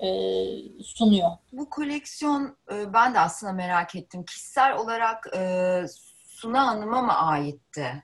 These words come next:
Speaker 2: Ya da onun başlattığı bir koleksiyon mu? Hani
Speaker 1: E,
Speaker 2: onu
Speaker 1: aynen.
Speaker 2: öğrenebiliriz. Çünkü, e, kendisinin böyle bir şeyi vardı ve bunu topluyordu sanırım, öyle değil mi?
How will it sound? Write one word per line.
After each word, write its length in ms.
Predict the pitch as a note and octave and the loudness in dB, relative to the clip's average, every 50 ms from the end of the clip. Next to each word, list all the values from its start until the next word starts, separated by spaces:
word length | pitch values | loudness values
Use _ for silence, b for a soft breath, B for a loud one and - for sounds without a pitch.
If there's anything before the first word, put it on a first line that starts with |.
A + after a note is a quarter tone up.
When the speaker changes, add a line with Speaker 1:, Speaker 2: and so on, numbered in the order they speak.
| _ - | _ -6
Speaker 2:
Ya 200 | D#3+ E3+ D#3+ C#3+ | -4 -4 -2 0
da 100 | F#3+ F#3 - | 0 0 0
onun 320 | F#3+ G3 A3+ B3+ B3+ A3+ | 0 0 0 0 2 6
başlattığı 720 | G3+ G3+ G3+ - - - G#3+ G#3 G#3 - - B3+ B3+ A3+ | 6 6 6 6 2 0 -2 -2 -2 -4 -4 -2 -2 -2
bir 120 | A3 G#3 - | -2 -6 -6
koleksiyon 840 | - F3 D#3+ D3 D3+ C#3 - - - - D#3 C#3+ C3 B2 B2 A#2+ | -4 -4 -4 -4 -4 -6 -6 -8 -8 -4 -2 -2 -2 -2 -4 -8
mu? 140 | - - - - - _ _ _ _ _ _ _ _ - - - | -10 -10 -10 -10 -12 _ _ _ _ _ _ _ _ -20 -18 -10
Hani 140 | - F#3 F#3 | -6 -2 2
Speaker 1:
E, 40 | F3+ | 2
Speaker 2:
onu 200 | G3+ G#3 G#3 G3+ - - | 4 4 4 2 2 4
Speaker 1:
aynen. 420 | B3 C4 A#3+ G#3+ G#3 F#3+ F#3 - _ _ _ _ - | 4 6 8 6 6 6 2 -6 _ _ _ _ -2
Speaker 2:
öğrenebiliriz. 960 | - G#3 G#3+ G#3+ A3+ A3+ A#3 A#3 G#3+ A3+ A#3 A3+ B3 A#3 G#3+ G3+ G3+ - - | 0 2 2 2 2 2 0 -2 -2 -2 -2 2 2 4 4 2 0 -2 -6
Çünkü, 440 | - A3 G3 - - A3+ G#3+ G#3 G#3 B B B B B _ - | -8 -8 -6 -4 -2 -2 -2 -2 -4 B B B B B _ 0
e, 260 | - F#3 F#3+ F#3 - | 0 2 2 0 -4
kendisinin 1500 | - A3 A3 G#3+ G#3+ G#3+ A3 A3+ - - - - B3 A#3+ G#3+ G3 - _ _ _ _ _ _ - - G#3+ A3 A3 A3 F#3+ | -2 2 4 4 4 4 2 -4 -6 -8 -4 0 0 0 0 -2 -8 _ _ _ _ _ _ -8 -6 -4 -2 -2 0 2
böyle 300 | A3 G#3+ G#3 G#3 A3 G3 | 4 4 4 4 2 -2
bir 60 | G#3 | -2
şeyi 280 | G3 - B3 A3 A3 G3+ | -2 -2 0 0 2 6
vardı 240 | G#3 G3 - - B3 A3+ | 6 6 6 4 2 0
ve 140 | A3 F#3+ | -2 0
bunu 200 | G3+ A3+ B3 A#3+ | 0 -2 -2 -2
topluyordu 640 | - - A3+ G3 - - - A3 A#3+ B3+ B3 F#3+ E3 | -2 0 0 0 0 0 2 8 8 8 8 8 4
sanırım, 480 | D3+ - - D#3 C3+ C3+ C3 C3 C3+ C#3 | -2 -2 -2 0 0 0 0 0 2 2
öyle 260 | C#3 C#3+ D3 D3+ D#3 | 2 2 2 4 4
değil 100 | D4 D#4 | 4 4
mi? 300 | G#3+ C3+ - - D#3+ - | 4 4 2 0 -4 -10